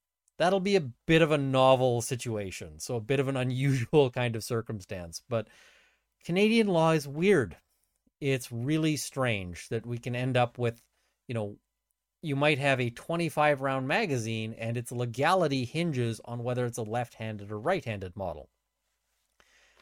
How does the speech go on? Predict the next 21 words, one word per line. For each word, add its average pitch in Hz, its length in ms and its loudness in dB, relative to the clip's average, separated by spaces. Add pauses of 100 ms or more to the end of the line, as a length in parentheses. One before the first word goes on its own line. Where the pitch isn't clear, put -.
This 208 80 -6
is 240 60 4
also 262 260 6
gonna 208 120 2
make 180 200 2
things 156 340 0
interesting 151 640 -2
for 131 100 -8
the 113 80 -6
Crown 143 400 0
if 117 100 -6
they're 113 160 -2
ever 120 220 -2
trying 120 400 -4
to 113 460 -4
get 117 160 -4
a 113 60 -4
conviction 123 460 -6
on 131 160 0
this, 131 300 -2 (480)
and 120 380 0